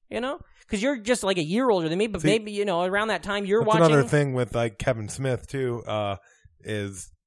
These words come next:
Speaker 2: he was into other, like, uh, nerdy stuff, too, like, uh, uh, comic books and, like,
Speaker 1: Yeah,
Speaker 2: uh,
Speaker 1: sure. Well, that's, like, when I found out
Speaker 2: and
Speaker 1: that he had,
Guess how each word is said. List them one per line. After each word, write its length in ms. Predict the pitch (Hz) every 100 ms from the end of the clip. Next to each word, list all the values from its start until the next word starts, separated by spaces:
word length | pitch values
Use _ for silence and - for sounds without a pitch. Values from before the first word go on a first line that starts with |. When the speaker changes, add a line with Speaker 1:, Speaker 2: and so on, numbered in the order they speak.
| _ -
Speaker 2:
he 320 | 123 120 110 -
was 180 | 110 113
into 180 | 117
other, 280 | 107 113 101
like, 280 | 98 98 92
uh, 360 | 104 101 92 92 -
nerdy 380 | 107 107 101 98
stuff, 280 | - 104 95
too, 200 | - 113
like, 320 | 101 92 -
uh, 260 | 101 98 95 - _ _ _ _ _
uh, 360 | - 104 98 90
comic 380 | - 113 104 98
books 340 | 110 101 - -
and, 140 | 98
like, 180 | 92 95
Speaker 1:
Yeah, 180 | 214 180
Speaker 2:
uh, 40 |
Speaker 1:
sure. 320 | - 208 117 - _
Well, 160 | 240
that's, 220 | 233 226 254
like, 180 | 240
when 140 | 214 226
I 100 | 208
found 220 | 220 214
out 20 | 208
Speaker 2:
and 20 |
Speaker 1:
that 120 | 180
he 40 |
had, 80 | 180